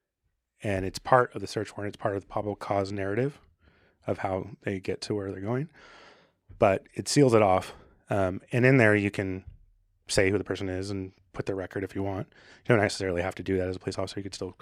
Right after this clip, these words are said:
refer to them as, uh, a criminal informant. But when you do that in a Hobbs seal, you're usually giving up some information, uh, that would likely reveal who that person is. Like,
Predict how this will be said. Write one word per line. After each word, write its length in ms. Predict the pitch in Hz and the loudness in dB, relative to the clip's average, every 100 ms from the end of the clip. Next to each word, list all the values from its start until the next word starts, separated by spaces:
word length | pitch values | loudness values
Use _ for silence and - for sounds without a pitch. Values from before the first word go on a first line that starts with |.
| - - - - - | -20 -20 -20 -20 0
refer 300 | 127 - 139 | 2 8 8
to 60 | 120 | 10
them 260 | 117 113 | 8 6
as, 320 | 113 123 101 90 | 4 4 4 2
uh, 600 | - - - 107 98 95 | -8 -8 -6 -4 -2 -4
a 60 | |
criminal 220 | - 117 101 | -2 0 0
informant. 360 | - 110 104 | 0 0 0
But 180 | 101 98 - | -2 -4 -4
when 140 | 117 | -4
you 80 | 101 | 0
do 160 | 107 | 4
that 280 | 104 98 98 - - - _ - | 6 4 4 -6 -20 -20 _ -6
in 80 | 104 | -2
a 40 | |
Hobbs 240 | 107 110 - | 2 2 2
seal, 220 | 107 98 | 0 2
you're 120 | 95 | 0
usually 460 | 95 104 101 95 90 | -2 -2 0 -2 0
giving 360 | 104 98 98 | 0 0 0
up 220 | 95 95 | -2 -4
some 360 | - - 104 101 | -6 -6 -2 -2
information, 720 | 98 - 98 98 - 101 98 | -2 -6 -6 -6 -4 -4 -6
uh, 420 | - 101 92 87 90 - - - - | -8 -8 -8 -8 -12 -18 -20 -20 -6
that 200 | 98 92 - | -4 -4 -6
would 120 | 110 101 | -6 -4
likely 320 | 95 95 95 | -2 -2 -4
reveal 360 | 90 90 92 | -4 -2 0
who 100 | 92 | 0
that 140 | 101 95 | -2 -2
person 260 | 104 - | -6 -6
is. 180 | 98 98 | -6 -6
Like, 260 | 98 90 | -6 -8